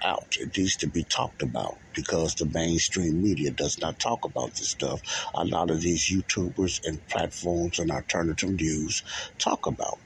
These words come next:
So it's a good thing what they do. They are bold. And remember, I called them wimps. I'm not, I did not call them wimps because they're cowards and because they're afraid, because some of them bold. They do a lot of debates in some of these liberal,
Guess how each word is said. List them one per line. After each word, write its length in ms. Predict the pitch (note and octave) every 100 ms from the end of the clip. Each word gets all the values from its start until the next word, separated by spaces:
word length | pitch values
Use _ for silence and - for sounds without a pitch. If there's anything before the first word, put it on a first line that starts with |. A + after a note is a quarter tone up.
| - -
So 280 | - G2 F#2
it's 240 | - G#2 -
a 80 | G#2
good 420 | - D#3+ - -
thing 280 | F#2+ D#2+ C2+
what 180 | D2 -
they 140 | F2
do. 280 | G#2 G#2+ D#2+
They 180 | D#2 C2
are 100 | -
bold. 560 | - G#2+ C2+ - - - - - - - A#2
And 100 | G#2
remember, 360 | F#2+ C#3+ B2
I 60 | F2
called 420 | - G2 E2+ E2
them 360 | E2 - D2 D2+ -
wimps. 720 | A#2 - - - - - - - - - - - -
I'm 200 | G2+ A2
not, 180 | B2 - - G#2
I 60 |
did 180 | F2+ A2+
not 200 | A2+ -
call 340 | - C#3+ D#3+
them 400 | - F#2+ D#2 D2
wimps 340 | F#2 A#2 - -
because 460 | - - F2+ E2
they're 240 | F#2 D#2+ -
cowards 640 | - G#2 A2+ D2 D2 -
and 160 | F2 -
because 360 | E2 F#2 E2+
they're 140 | E2 D2+
afraid, 480 | - - A2+ A#2 G2+
because 300 | - D#2+ -
some 240 | G2 E2
of 120 | E2+
them 120 | D#2
bold. 460 | D2 E2 E2+ G2+ F2
They 120 | F2+
do 180 | D2+ E2+
a 60 | D#2
lot 160 | D#2+
of 80 | D#2+
debates 420 | D#2 - F2+ -
in 60 | D#2+
some 240 | - E2+
of 60 | E2
these 220 | E2 D2+
liberal, 480 | D#2+ D#2 D#2+ E2